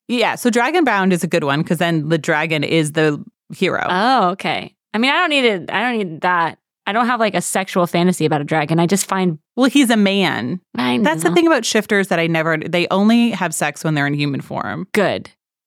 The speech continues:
Speaker 2: Good.
Speaker 1: But
Speaker 2: We don't need any of that. No
Speaker 1: Okay.
Speaker 2: disrespect to, like, furries or whatever. I don't know.
Speaker 1: <laughs>
Speaker 2: I'm not trying to yuck anybody's yum.
Speaker 1: Yeah. That's a fun, she's, like, a thief and she steals something from his dragon hoard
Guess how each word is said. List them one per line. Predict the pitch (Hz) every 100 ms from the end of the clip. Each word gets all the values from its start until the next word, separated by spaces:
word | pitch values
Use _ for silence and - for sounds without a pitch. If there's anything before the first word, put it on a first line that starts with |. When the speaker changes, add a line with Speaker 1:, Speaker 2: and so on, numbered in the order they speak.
| _ _ _ _ _ _ _ -
Speaker 2:
Good. | 160
Speaker 1:
But | 262 285
Speaker 2:
We | 277
don't | 311
need | 277 254
any | 226 196
of | 185
that. | 175 180 175 _ - 196 _ _ _ _ _ -
No | 208 226
Speaker 1:
Okay. | 220
Speaker 2:
disrespect | 226 220 - 196 180 - -
to, | 190 170
like, | 160 - _
furries | - 180 170 139 165
or | 151
whatever. | 151 151 151
I | 156
don't | 147
know. | 113 160 185
Speaker 1:
<laughs> | 269
Speaker 2:
I'm | 247 226 - - 233
not | 247 226
trying | 262 226
to | 196
yuck | 190 196
anybody's | 190 185 185 175
yum. | 170 165 165 170 - _
Speaker 1:
Yeah. | 196 196 151 - - - - -
That's | 226 247 254
a | 269
fun, | - 220 214 214 -
she's, | - - 220 214
like, | 214 208
a | 170 _ _ _ _ _ -
thief | 190 220 285 - -
and | 190
she | - 180
steals | - - 175 185 202 214
something | - 202 208 196
from | 185
his | 175 156 -
dragon | - 147 160 170
hoard | 180 196 202 220 240